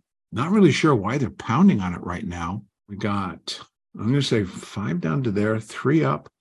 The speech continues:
Then we got another little A B C. Then, oh, this is just a A, B.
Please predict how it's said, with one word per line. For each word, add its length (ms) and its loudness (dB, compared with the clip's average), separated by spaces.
Then 160 2
we 100 2
got 200 2
another 400 2
little 280 -2
A 120 2
B 160 0
C. 420 -2
Then, 180 -4
oh, 160 0
this 220 4
is 100 2
just 260 -4
a 200 -6
A, 240 2
B. 520 -2